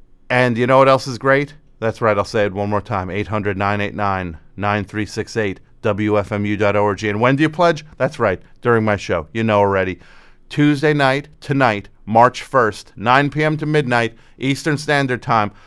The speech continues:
Tell everybody about it. Spread the word. Let's get it trending on Twitter. Tom Thon, get it trending on Twitter. And I will see you tonight on the radio with me on W F M U, my special guests, Ted Leo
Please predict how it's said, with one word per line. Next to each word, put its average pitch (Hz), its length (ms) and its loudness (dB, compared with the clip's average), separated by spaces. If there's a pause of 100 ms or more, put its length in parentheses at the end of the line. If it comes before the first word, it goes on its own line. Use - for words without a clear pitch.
(300)
Tell 196 300 6
everybody 117 480 4
about 95 340 2
it. 92 140 -6 (140)
Spread 185 420 2
the 156 100 4
word. 117 440 4 (260)
Let's 165 180 2
get 196 160 2
it 170 120 -4
trending 165 420 0
on 143 160 2
Twitter. 139 340 0
Tom 151 480 4
Thon, 101 560 0 (280)
get 135 100 0
it 127 100 -2
trending 147 320 0
on 135 120 0
Twitter. 120 460 0 (340)
And 120 140 0
I 147 220 6
will 131 240 2
see - 240 -2
you 151 300 0
tonight 135 500 -2 (160)
on 117 160 0
the 117 80 0
radio 110 400 0
with 92 240 -4
me 87 260 -8 (640)
on 98 180 2
W 107 360 2
F 104 140 0
M 107 140 -2
U, 107 120 0
my 92 120 -2
special 104 340 -4
guests, 95 300 -4
Ted 113 260 -6
Leo 85 460 -6